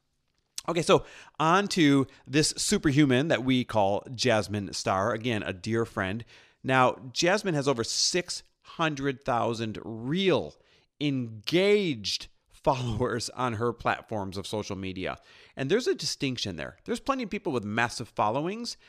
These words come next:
that are not engaged on a regular basis. There are plenty of people with huge followings that aren't necessarily, you know, real followers or engaged in what they're up to today.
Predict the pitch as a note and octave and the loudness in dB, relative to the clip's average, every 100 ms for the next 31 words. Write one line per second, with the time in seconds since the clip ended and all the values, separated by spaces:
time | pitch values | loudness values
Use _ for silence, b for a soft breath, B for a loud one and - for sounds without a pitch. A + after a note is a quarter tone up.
0 | b - C#3+ B2 B2 C3 C#3+ - - C3 | b -4 0 0 -2 0 0 -2 -6 -6
1 | A2+ A2 A2+ A2+ A#2+ - - G#2+ G2+ G#2 | -6 -2 0 0 -4 -6 -4 -2 -2 -2
2 | G2 F2 F#2 - B1 - - b b E3+ | -4 -4 -6 -6 -12 -14 -16 b b -4
3 | F3 A3+ A#3+ G#3 E3+ A#2+ B2 G#3 A#3 A#3+ | -2 -6 -6 -6 -4 -4 -4 -8 -4 -2
4 | A#3 G3+ - F#3+ F3 B2+ G#2+ B2 C3+ - | -4 -4 0 0 2 0 -2 -4 -8 -14
5 | b b b - D#3 A2 - _ - F#3+ | b b b 0 0 0 -6 _ -4 -4
6 | - E3 D#3+ D3+ D#3+ D3+ C3+ B2+ A2+ b | -4 -6 -4 -4 0 0 0 -2 -4 b
7 | b - B2 G#2 A2 D#3 E3 C#3+ - C#3 | b -6 -6 -6 -2 2 4 4 4 4
8 | C3 B2 A#2+ A#2+ A#2 A#2 - G#2 G#2 G#2 | 6 4 4 4 4 0 0 0 2 2
9 | G2+ G2+ - B2 A#2 C3+ C3 G#2 A2+ A2+ | 2 0 -4 -8 -2 -2 -2 -4 -4 -2
10 | A#2 - G2+ - G#2+ - F2+ - | -2 -4 -6 -6 -8 -6 -8 -8